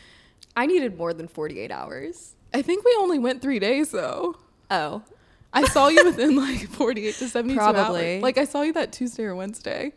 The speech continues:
Speaker 1: Oh, yeah, definitely.
Speaker 2: Yeah, <laughs> I was like, "It wasn't that long."
Speaker 1: No, but it, yeah, okay.
Speaker 2: <laughs> But we got back to the city, we decompressed.
Speaker 1: We did.
Speaker 2: Um, I'm like, "Was forty, forty-eight,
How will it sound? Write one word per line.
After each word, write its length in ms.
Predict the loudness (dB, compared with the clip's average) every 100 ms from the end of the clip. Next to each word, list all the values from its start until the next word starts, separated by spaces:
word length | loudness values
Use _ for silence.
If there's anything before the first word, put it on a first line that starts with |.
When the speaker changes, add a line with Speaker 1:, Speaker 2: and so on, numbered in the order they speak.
| -4
Speaker 1:
Oh, 180 | 0 2
yeah, 320 | 0 0 -2
definitely. 720 | -2 -4 -8 -12 -12 -14 -4
Speaker 2:
Yeah, 180 | -2 2
<laughs> 40 |
I 240 | 4 6 4
was 200 | 2 -2
like, 240 | -4 -4
"It 80 | -4
wasn't 360 | -4 -4 -4 -4
that 220 | -4 -6
long." 340 | -8 -10 -8
Speaker 1:
No, 280 | -4 -4 -2
but 120 | -2 -2
it, 100 | -4
yeah, 220 | -6 -6 -6 -10
okay. 180 | -10 -12 -16 -18 -20 -12
Speaker 2:
<laughs> 300 | -12 -2 2
But 160 | 4 4
we 120 | 4
got 180 | 2 2
back 180 | 2 -2
to 60 | -4
the 140 | -4
city, 420 | -4 -4 -2 -2
we 140 | -2 -6
decompressed. 1000 | -6 -6 -6 -4 -4 -4 -8 -12 -16
Speaker 1:
We 80 | -14
did. 120 | -6
Speaker 2:
Um, 640 | -4 -2 -2 -4 -6 -12 -18 _ _ -4
I'm 120 | -2
like, 180 | -4 -6
"Was 200 | -8 -8
forty, 420 | -10 -8 -8 -12 _
forty-eight, 460 | -14 -10 -10 -10